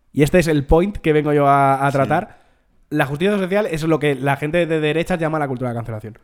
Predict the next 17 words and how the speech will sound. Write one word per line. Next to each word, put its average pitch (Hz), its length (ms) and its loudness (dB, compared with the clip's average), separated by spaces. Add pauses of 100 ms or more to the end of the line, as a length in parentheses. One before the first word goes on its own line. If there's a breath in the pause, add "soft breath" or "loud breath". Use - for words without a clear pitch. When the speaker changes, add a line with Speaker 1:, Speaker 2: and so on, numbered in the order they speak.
(640)
Speaker 1:
Que - 80 -2
al 127 60 -4
final 135 400 -4 (560)
es - 280 -4 (240)
gente 180 540 -2 (640)
que 127 360 -6
te 131 140 -2
dice 170 440 0 (200)
eh, 120 360 -2
"Tío, 151 260 4
esto 139 180 -2
que 147 100 0
has 135 80 0
dicho 151 200 -4
es 135 60 -4
una 139 120 -4
mierda". 107 280 -8